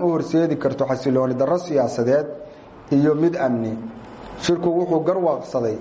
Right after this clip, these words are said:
in Madaxweyne Siciid Cabdulaahi Deni uusan lahayn dhaqan mu-, dimuqraadiyadeed, laguna aamini karin geedi socodka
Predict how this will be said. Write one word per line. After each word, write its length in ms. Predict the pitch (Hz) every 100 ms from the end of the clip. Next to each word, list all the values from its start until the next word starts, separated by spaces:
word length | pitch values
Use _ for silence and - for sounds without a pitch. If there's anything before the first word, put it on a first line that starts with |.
| -
in 120 | 160
Madaxweyne 520 | 160 147 139 143 139
Siciid 380 | 135 147 156 170
Cabdulaahi 640 | 147 139 131 139 160 156 131
Deni 240 | 123 139 156 - - - - -
uusan 360 | 135 135 151 139
lahayn 480 | 139 160 165 139 -
dhaqan 260 | 151 151 135
mu-, 220 | 127 127 135
dimuqraadiyadeed, 920 | 131 135 123 123 120 123 123 139 147 - - - - - 123
laguna 360 | 135 160 202 160
aamini 460 | 147 139 147 160
karin 340 | 135 131 127 123
geedi 260 | 127 123
socodka 480 | - 165 147 - 127